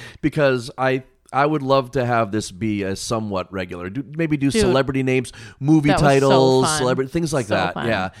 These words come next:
Speaker 2: I think
Speaker 1: We
Speaker 2: it'd be a good
Speaker 1: should
Speaker 2: time.
Speaker 1: try to get our hands on some of those, um, voice jammers.
Speaker 2: Yeah, and do what with 'em?
Speaker 1: We put 'em in our ears and try to, like,
Speaker 2: Oh,
Speaker 1: have
Speaker 2: read
Speaker 1: a
Speaker 2: something?
Speaker 1: conversation, or read s-,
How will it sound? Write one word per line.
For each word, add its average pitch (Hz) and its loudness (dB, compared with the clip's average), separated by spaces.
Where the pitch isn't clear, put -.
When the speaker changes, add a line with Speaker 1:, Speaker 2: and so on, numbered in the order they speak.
Speaker 2:
I - -12
think 143 -4
Speaker 1:
We 147 -2
Speaker 2:
it'd 135 2
be - 2
a - 4
good 104 0
Speaker 1:
should 359 -4
Speaker 2:
time. 92 -2
Speaker 1:
try 269 -2
to 254 -10
get 226 -6
our 214 -4
hands 214 -6
on 175 -6
some 196 -8
of 180 -8
those, 165 -6
um, 156 -12
voice 175 -8
jammers. 143 -14
Speaker 2:
Yeah, 104 -8
and 117 -6
do 131 -2
what 135 0
with 104 -2
'em? 85 -10
Speaker 1:
We 180 -12
put 196 -12
'em 180 -10
in 170 -12
our 165 -12
ears 175 -10
and 165 -14
try 165 -10
to, 165 -10
like, 156 -10
Speaker 2:
Oh, 139 -2
Speaker 1:
have - -4
Speaker 2:
read 175 0
Speaker 1:
a - -6
Speaker 2:
something? 160 2
Speaker 1:
conversation, 185 -2
or 175 -4
read 214 -4
s-, - -12